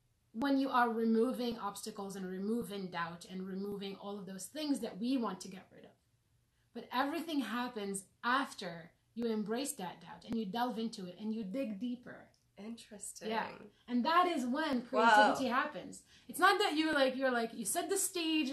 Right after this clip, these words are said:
Speaker 1: and you go into an aesthetically pleasing place. You're in a,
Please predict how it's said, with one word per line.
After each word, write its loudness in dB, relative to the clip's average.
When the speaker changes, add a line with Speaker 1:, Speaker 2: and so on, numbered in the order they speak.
Speaker 1:
and 0
you 0
go 0
into -2
an -2
aesthetically -2
pleasing -6
place. -4
You're 0
in -2
a, -2